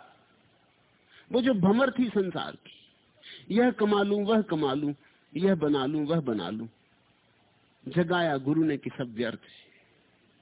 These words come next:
सार वहां हाथ नहीं लगेगा, उस दिशा में जाओ मत, उस दिशा में कुछ कभी किसी ने पाया नहीं। निरपवाद रूप से जो उस दिशा में गया है, भटका है, भूला है, मरा है।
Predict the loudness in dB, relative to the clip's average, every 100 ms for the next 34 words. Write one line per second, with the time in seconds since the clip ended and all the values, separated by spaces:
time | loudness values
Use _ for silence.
0 | _ _ _ _ _ _ _ -8 -2 -2
1 | 0 -2 -2 -4 -6 -6 -6 -6 -6 -10
2 | -14 -18 -20 -20 _ _ _ _ _ _
3 | _ _ _ _ -20 -20 _ -2 0 0
4 | -2 0 0 -2 -4 -6 -8 -10 -16 _
5 | _ _ _ -10 -8 -6 -6 -4 -4 -4
6 | -6 -10 -8 -4 -4 -4 -8 -8 -8 -8
7 | -8 -8 -8 -12 -18 -20 -20 -6 0 4
8 | 4 2 -2 -2 0 0 0 0 -2 -2
9 | -2 0 -2 -4 -8 -6 -2 -2 -2 -4
10 | -4 -4 -6 -10 -8 -10 -8 -6 -6 -8
11 | -10 -6 -4 -4 -6 -6 -4 -2 -4 -8
12 | -20